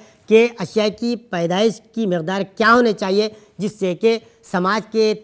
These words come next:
تمام ضرورتوں کی تکمیل ہو سکے۔ سماج میں مختلف طبقات، مختلف جنس، مختلف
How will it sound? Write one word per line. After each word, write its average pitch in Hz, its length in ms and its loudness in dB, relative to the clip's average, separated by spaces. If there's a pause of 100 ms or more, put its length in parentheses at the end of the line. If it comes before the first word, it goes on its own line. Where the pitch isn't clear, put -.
(120)
تمام 196 520 -2
ضرورتوں 170 460 -6
کی 202 240 -8
تکمیل 165 380 -6
ہو 180 80 0
سکے۔ 131 220 -8 (1120)
سماج 175 340 0
میں 220 160 2 (360)
مختلف 190 480 2
طبقات، 202 540 0 (300)
مختلف 202 340 -6
جنس، 190 360 2 (300)
مختلف 214 380 2